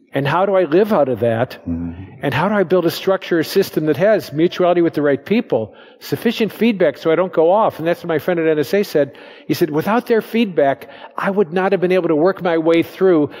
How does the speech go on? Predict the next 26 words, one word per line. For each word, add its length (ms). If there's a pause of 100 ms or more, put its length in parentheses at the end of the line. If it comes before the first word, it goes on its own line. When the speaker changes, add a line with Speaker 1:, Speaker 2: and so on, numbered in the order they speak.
(160)
Speaker 1:
to 60
how 220
to 80
protect 480
the 100
American 440
people 320
from 180
intrusion 480
and 80
surveillance. 640 (260)
At 120
the 80
same 260
time, 220
we 120
had 160
to 60
implement 460
some 180
of 80
these 180
very, 300
very 260
difficult 400
programs." 560